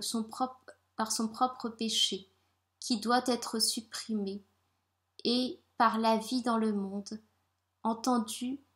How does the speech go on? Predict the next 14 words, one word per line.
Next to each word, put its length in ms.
par 180
exemple 600
par 160
le 180
puritanisme 1000
et 80
le 120
pharisianisme, 1080
euh, 340
devient 640
austère, 1000
lugubre 800
et 180
antivitale 1080